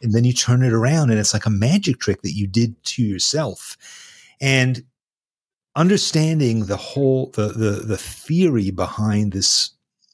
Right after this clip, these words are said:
sort of split brain notion that, that you, um, have to not think symbolically, it's, it's totally one of those, like, light bulb moments. And so, yes, there are things that, again,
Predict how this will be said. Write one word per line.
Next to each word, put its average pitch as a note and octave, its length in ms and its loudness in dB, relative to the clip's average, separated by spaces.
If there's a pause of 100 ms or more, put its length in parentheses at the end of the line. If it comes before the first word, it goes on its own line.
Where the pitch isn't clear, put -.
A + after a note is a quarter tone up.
(120)
sort G2+ 200 -2
of F2+ 160 -10
split - 420 -6
brain G#2 540 2 (340)
notion G#2+ 540 0
that, F#2 300 0 (320)
that F#2+ 360 -4
you, G#2 760 0 (260)
um, F#2 460 -4 (160)
have A2 380 0
to G#2+ 440 2
not A2 300 0
think A2 240 0
symbolically, G2+ 840 -2 (1000)
it's, - 300 -6 (180)
it's B2+ 240 0
totally C3 440 2
one A2+ 180 4
of G#2+ 100 2
those, G2+ 280 0
like, G2 180 -4
light G#2 300 -6
bulb F2 240 -10
moments. G2 580 -10 (380)
And B2+ 120 0
so, D3 140 2
yes, E3 320 0
there C3 240 0
are D3 60 2
things C#3 260 -2
that, A#2+ 100 0
again, A2 400 0